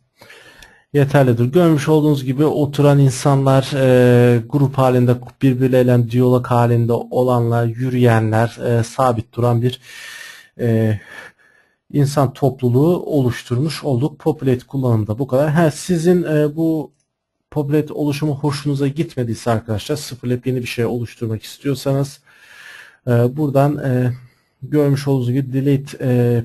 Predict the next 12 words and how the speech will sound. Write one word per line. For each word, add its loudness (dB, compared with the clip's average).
people -6
diyorsunuz. -4
İnsanlarınız, -2
e, -12
gidiyor. -2
Sonrasında -2
bunların -2
hepsini -2
teker -2
teker -4
sahnenizden -2
sildiğiniz -4